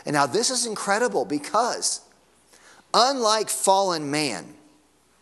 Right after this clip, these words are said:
God is the absolute ruler. God deserves every ounce of worship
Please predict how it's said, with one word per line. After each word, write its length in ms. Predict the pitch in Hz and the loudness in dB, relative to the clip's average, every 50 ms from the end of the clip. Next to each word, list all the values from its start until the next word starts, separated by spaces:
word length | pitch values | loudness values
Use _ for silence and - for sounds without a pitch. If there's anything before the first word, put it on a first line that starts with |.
| _ _ _ _ _ _ _ _ _ _ _ _ _ _ _ _ _ - 107 | _ _ _ _ _ _ _ _ _ _ _ _ _ _ _ _ _ -6 0
God 400 | - 180 226 240 240 233 233 - - - - | 2 4 4 6 4 2 0 -2 -8 -10 -8
is 320 | 156 170 208 208 - - | -4 0 0 0 0 0
the 160 | 117 117 104 | -2 -4 -2
absolute 560 | 117 135 143 143 - - 107 104 117 120 - - | 0 0 0 2 0 -2 -2 -2 -4 -4 -4 -4
ruler. 440 | 101 120 120 101 78 62 - - - - _ _ _ _ _ _ _ _ _ _ _ _ _ _ _ _ - - - - _ _ - 135 | -6 -6 -4 -4 -6 -8 -12 -16 -20 -20 _ _ _ _ _ _ _ _ _ _ _ _ _ _ _ _ -20 -20 -20 -20 _ _ -14 -2
God 600 | - 175 190 214 233 240 240 247 226 190 151 - | 2 4 4 6 4 4 2 0 -2 -4 -4 -2
deserves 800 | - 151 147 135 120 120 147 156 147 131 123 117 117 - - - - - - _ _ | -2 0 0 0 0 0 0 0 0 0 0 0 -2 -4 -6 -6 -12 -20 -20 _ _
every 500 | - 185 226 247 208 226 269 277 240 - | 0 2 2 0 0 0 -2 -2 -2 -2
ounce 420 | - 151 165 160 151 143 135 - - | 2 2 2 2 2 0 -2 -2 -2
of 160 | 135 117 104 | -2 -2 0
worship 500 | 107 131 143 147 143 - - 117 - - | 2 2 2 2 0 -2 -4 -4 -4 -6